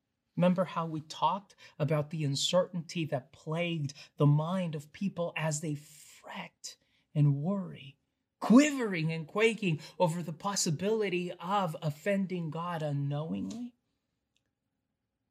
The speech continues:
There was a prayer that comes out of the Semitic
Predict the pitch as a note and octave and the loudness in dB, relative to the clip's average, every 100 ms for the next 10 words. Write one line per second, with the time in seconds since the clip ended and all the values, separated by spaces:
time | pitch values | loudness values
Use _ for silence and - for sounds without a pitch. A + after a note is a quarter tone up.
0 | _ _ F#3 F3+ E3+ F3+ E3 D3 - _ | _ _ 2 2 4 4 4 -2 -14 _
1 | _ - F#3+ G#3 D3 - - _ _ _ | _ 0 2 2 0 -6 -14 _ _ _
2 | _ _ _ _ _ _ _ _ _ - | _ _ _ _ _ _ _ _ _ -4
3 | D#3+ D3 G3 G3+ F3+ D#3 - E3 E3 - | -2 0 2 4 2 -2 -4 -4 -4 -6
4 | - - - _ _ _ _ _ _ _ | -10 -20 -20 _ _ _ _ _ _ _
5 | _ _ _ _ _ _ _ - - _ | _ _ _ _ _ _ _ -20 -20 _
6 | _ _ _ _ _ _ _ _ _ C#3+ | _ _ _ _ _ _ _ _ _ 2
7 | D3 D3+ D3 E3 E3+ G3 F3 - - | 2 4 0 0 2 0 -2 -6 -14